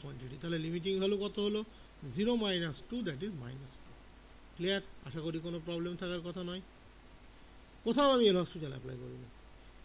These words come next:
এই জায়গাটা একটু একটা বক্সের মধ্যে লিখে দিও, যেহেতু x টা tends to zero plus, so x greater than zero, so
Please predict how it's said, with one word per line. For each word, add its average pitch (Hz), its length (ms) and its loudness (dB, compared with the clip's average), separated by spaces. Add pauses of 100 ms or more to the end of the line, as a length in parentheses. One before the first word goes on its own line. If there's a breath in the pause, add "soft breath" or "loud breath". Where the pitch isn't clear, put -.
এই 254 180 8
জায়গাটা 190 260 6
একটু 233 320 0
একটা 196 200 -2 (100)
বক্সের 160 300 -4
মধ্যে 170 220 0
লিখে 156 280 -2
দিও, 220 220 0
যেহেতু 170 420 -2
x 175 120 4 (120)
টা 208 140 0
tends 175 280 -2
to 190 60 -2 (120)
zero 160 160 0 (180)
plus, 202 240 2 (640 loud breath)
so 208 80 2 (280)
x - 20 -2 (160)
greater 156 300 -4
than 196 100 0 (120)
zero, 226 140 -2 (140)
so - 40 -4